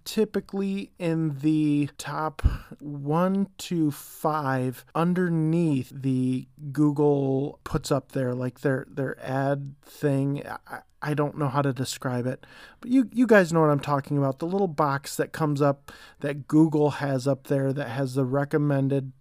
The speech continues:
providers when you type in lawn care in your particular city. Now,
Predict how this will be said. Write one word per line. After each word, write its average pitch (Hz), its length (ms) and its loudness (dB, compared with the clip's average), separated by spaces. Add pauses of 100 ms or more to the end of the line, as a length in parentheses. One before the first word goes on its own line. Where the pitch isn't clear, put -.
(240)
providers 135 560 2
when 139 120 0
you 131 100 0
type 143 360 -2
in 139 260 0 (280)
lawn 139 400 2
care 143 360 -2
in 135 300 -2
your 143 360 2
particular 143 600 -2
city. 151 460 0 (560)
Now, 147 460 -2